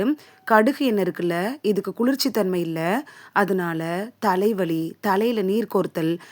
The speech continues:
இது மாதிரியான பிரச்சனைகள் வராது. செரிமானத்தை மேம்படுத்துது. நோய் எதிர்ப்பு சக்தியை கூட அதிகரிக்கும். கடுகு எண்ணெய் இருக்குல்ல, அது சுவாச பிரச்சனைகளான ஆஸ்துமா, சளி, இருமலை நீக்கிறதுக்கு,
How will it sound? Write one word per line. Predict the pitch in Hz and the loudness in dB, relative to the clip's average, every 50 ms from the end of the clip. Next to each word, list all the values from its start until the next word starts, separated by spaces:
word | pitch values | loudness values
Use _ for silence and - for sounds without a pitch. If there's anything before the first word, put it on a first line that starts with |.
| - - | -16 -4
இது | - 220 233 208 220 | 0 2 2 2 2
மாதிரியான | 220 208 180 202 214 226 247 240 233 220 | 2 2 0 -2 -2 -2 -2 -2 -4 -4
பிரச்சனைகள் | - - 180 - - 190 196 185 202 185 | -4 -6 -6 -4 -2 -2 -2 0 -2 -2
வராது. | 165 170 165 175 175 170 156 147 160 160 180 226 285 285 - - - - _ - - - | -2 -2 -2 0 0 0 0 -2 0 0 0 0 -2 -4 -8 -14 -20 -20 _ -8 0 2
செரிமானத்தை | 214 185 196 190 185 175 165 160 160 143 - 254 302 302 | 4 4 4 2 0 -2 -2 -4 -4 -2 0 2 2 2
மேம்படுத்துது. | 240 202 175 - 175 160 151 - 151 156 160 165 185 233 311 - _ _ _ _ _ _ _ _ _ _ 202 | 2 0 0 -2 -4 -4 -4 -6 -6 -4 -2 -2 -2 -2 -4 -8 _ _ _ _ _ _ _ _ _ _ -4
நோய் | 214 240 269 294 277 | 0 0 2 2 2
எதிர்ப்பு | 294 214 254 - - 226 | 2 2 2 -2 -2 -4
சக்தியை | - - 208 - - 202 202 196 185 | -4 -2 -4 -4 -2 0 0 0 2
கூட | - 190 190 240 285 | 2 2 2 4 4
அதிகரிக்கும். | 277 202 170 208 180 196 175 170 143 - 175 165 170 202 277 302 - - - - _ _ - | 2 2 2 0 0 0 -2 -4 -4 -4 -4 -2 0 0 -2 -2 -6 -12 -20 -20 _ _ 4
கடுகு | 240 226 233 254 277 302 285 | 4 6 6 4 2 2 0
எண்ணெய் | 240 208 196 190 185 | 0 0 0 0 -2
இருக்குல்ல, | 185 180 - 175 165 165 165 180 214 269 302 - | -2 -2 -4 -4 -4 -4 -4 -4 -4 -6 -6 -2
அது | 190 190 165 185 175 | -2 0 0 0 -2
சுவாச | - - 202 190 208 240 - 269 | -2 0 0 2 2 2 0 -2
பிரச்சனைகளான | - - 196 - - 185 185 180 180 170 165 160 160 160 160 160 170 180 190 - - - - - - | -2 -2 -4 -4 -4 -4 -4 -4 -4 -4 -4 -4 -4 -4 -4 -4 -6 -6 -8 -10 -14 -20 -18 -6 0
ஆஸ்துமா, | 185 196 202 226 226 - - - 208 190 180 170 160 160 - - | 4 4 6 4 4 2 0 0 0 0 0 -2 -2 -4 -6 -6
சளி, | - - - - 208 185 190 196 208 196 185 180 175 175 - | -4 -2 0 0 2 0 2 2 2 2 2 0 -2 -4 -4
இருமலை | - 214 220 247 254 262 254 233 202 185 | -2 0 2 2 4 4 2 2 2 0
நீக்கிறதுக்கு, | 180 175 - 185 175 156 170 - - 165 | 0 0 -2 -4 -4 -4 -4 -6 -4 -4